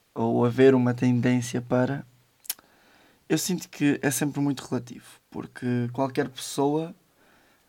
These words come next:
ah, quer sair neste momento, ah, com toda a informação que temos, ah, e no mundo em que vivemos, acho que ninguém quer ficar preso a um sítio.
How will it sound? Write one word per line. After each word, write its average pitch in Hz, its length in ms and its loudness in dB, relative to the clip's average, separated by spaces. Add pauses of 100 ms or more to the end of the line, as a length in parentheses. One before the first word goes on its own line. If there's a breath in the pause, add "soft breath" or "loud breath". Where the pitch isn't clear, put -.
(120)
ah, 123 840 2 (160)
quer 123 320 4
sair 123 600 0 (200)
neste 120 360 -2
momento, 123 500 -4
ah, - 220 -6
com 120 220 -4
toda 127 200 0
a 127 60 2
informação 123 500 -2
que 123 100 -14
temos, 131 680 -8
ah, - 80 -12
e 123 100 -4
no 127 100 2
mundo 131 280 0
em 120 60 -2
que 117 80 -14
vivemos, 127 480 -6 (460 loud breath)
acho 139 320 -4
que 147 180 -2
ninguém 156 340 2
quer 156 160 0
ficar 147 260 0
preso 139 300 -2
a - 20 -4
um 135 80 -8
sítio. - 400 -16